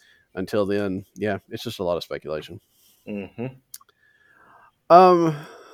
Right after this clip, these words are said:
Speaker 1: let's talk about some other guys. Let's, uh, yeah, talk about some guys that are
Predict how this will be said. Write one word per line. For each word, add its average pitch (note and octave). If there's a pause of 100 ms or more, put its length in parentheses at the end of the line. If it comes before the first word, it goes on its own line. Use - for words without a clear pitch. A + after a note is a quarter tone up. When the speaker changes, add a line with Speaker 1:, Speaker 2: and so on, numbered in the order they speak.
(120)
Speaker 1:
let's F#3+
talk C4+
about A3+
some C3+
other A#2+
guys. E2+
Let's, B2+
uh, A#2+
yeah, A#2+
talk D3+
about A#2+
some G2+
guys G#2+
that F#2+ (540)
are G2+